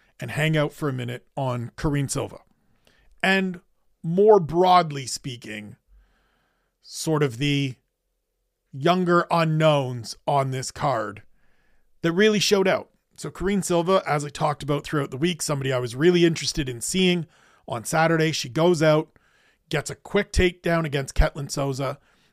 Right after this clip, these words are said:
and then about a minute thirty in, she decides, "I'm gonna drop back and get on this heel." She, it looked like she was setting up for a heel hook, and in twisting and in torquing and in starting to, to grab that hold, you saw Souza's knee pop.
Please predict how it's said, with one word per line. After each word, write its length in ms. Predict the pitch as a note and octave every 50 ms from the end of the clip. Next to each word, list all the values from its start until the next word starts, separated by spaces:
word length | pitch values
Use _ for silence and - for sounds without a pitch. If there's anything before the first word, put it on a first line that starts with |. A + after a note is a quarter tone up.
| _ _ _
and 120 | E3 D3+
then 140 | D3+ C#3+ C#3
about 220 | C3 B2+ C#3+ C3 B2+
a 40 |
minute 380 | C3 C#3+ E3+ A3 A#3 A#3 - -
thirty 440 | - - G3 F#3 G3 F#3 E3+ D#3+ D#3
in, 180 | D#3+ D#3 D3+
she 140 | - - D#3+
decides, 540 | C#3 C#3 - - D3 C#3+ C#3 C#3 C#3 - - - - _ _ _ _ -
"I'm 180 | D#3 E3+ E3+
gonna 120 | F3 D#3+ D3
drop 380 | B2+ A#2+ D3+ D#3 D#3+ D#3+ -
back 380 | - D3+ C#3 C#3 C#3 C3+ - - _ _ _ _ _
and 180 | - C#3 C3 G#2
get 180 | B2 D3+ D#3
on 200 | D3 C3+ C3+ C3
this 160 | C3 C3 - -
heel." 220 | - C#3 A2+ -
She, 280 | - - - F#3+ G3 G3+ E3+ -
it 180 | - F3+ F3+ F3+
looked 320 | E3+ F3+ G#3+ E3 - G#3
like 140 | G3+ G3 D#3
she 160 | - - F#3+
was 120 | F3 C#3+
setting 300 | - - E3+ D#3 D#3+ D#3
up 160 | D#3 D#3 D3 -
for 180 | - D#3 C3
a 60 | A#2+
heel 360 | A#2 - - F#3 F#3+ F#3+ D#3+ D#3+
hook, 280 | F3+ F#3 F3+ - - _ _ _ _ _ _ _ -
and 140 | D3+ D3+ D3
in 120 | D3 C#3
twisting 540 | - - - F#3 E3+ - - F3+ E3+ D#3 D3
and 100 | C3+ B2+
in 120 | A#2+ A#2+
torquing 460 | - - - E3 D#3+ D#3 - D#3 C#3+ C#3+
and 100 | C3 B2
in 80 | A#2+
starting 380 | - - - C#3 C3+ B2+ B2+ B2
to, 240 | - - A#2 B2 - _ _ _ _ _ _ _ _ _
to 100 | - D#3
grab 400 | C3+ B2 C3+ C#3 C#3+ D3+ D3+ C3+
that 240 | C3+ C#3+ B2+ C3 -
hold, 420 | - - D3+ D#3 D#3+ E3 D#3 D3 - _ _ _ _ _ -
you 140 | B2+ B2
saw 280 | A2+ - - E3 D3 C#3+
Souza's 480 | C3 - - C#3+ C3 A#2 A#2+ A2 G#2+ B2
knee 180 | C#3+ D3+ D3+
pop. 440 | - - - C#3+ C#3+ C#3+ C#3+ - -